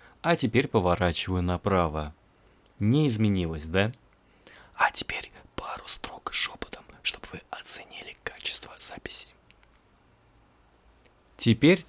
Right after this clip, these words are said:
то же самое, но только с поп-фильтром. Сейчас стоит восемьдесят пять процентов, а гейн восемьдесят. Расстояние пятнадцать сантиметров.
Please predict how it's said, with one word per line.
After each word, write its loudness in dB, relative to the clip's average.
то 10
же 2
самое, 4
но 6
только 2
с 2
поп-фильтром. 2
Сейчас 4
стоит 2
восемьдесят 2
пять 4
процентов, 2
а 6
гейн 4
восемьдесят. 2
Расстояние 4
пятнадцать 0
сантиметров. 2